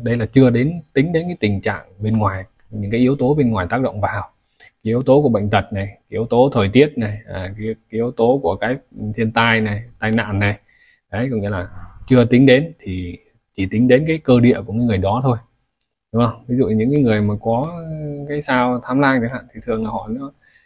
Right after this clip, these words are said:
sẽ sống được khá là, khá là lâu, người của, của Thiên Lương chẳng hạn. Đấy, đấy là khi mà chưa tính đến cái vòng vận này, chưa tính đến cái tai nạn này, bệnh tật. Đấy. Và thứ hai là cái liên quan đến cái thọ thân, thọ mà,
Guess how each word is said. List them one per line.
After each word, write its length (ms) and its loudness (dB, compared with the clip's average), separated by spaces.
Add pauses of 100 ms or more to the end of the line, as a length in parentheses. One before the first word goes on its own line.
(140)
sẽ 80 -6
sống 280 -4
được 100 -8 (100)
khá 120 -6
là, 360 -6 (500)
khá 120 -4
là 60 2
lâu, 420 2 (360)
người 180 -2
của, 240 -10
của 180 -10
Thiên 160 4
Lương 220 6
chẳng 120 -4
hạn. 180 -8
Đấy, 180 -8 (300)
đấy 100 4
là 100 6
khi 180 2
mà 180 2
chưa 140 6 (260)
tính 200 0
đến 160 4
cái 80 0
vòng 240 2
vận 180 0
này, 200 -6
chưa 120 -2
tính 240 0
đến 180 0
cái 260 -2
tai 160 -6
nạn 320 -6
này, 200 -12 (240)
bệnh 200 -10
tật. 120 0 (760)
Đấy. 120 -10 (1000)
Và 140 -2
thứ 80 6
hai 340 6
là 100 2
cái 240 -2
liên 200 0
quan 220 4
đến 140 4
cái 120 -8
thọ 320 -2
thân, 260 4 (320)
thọ 320 -2
mà, 60 -6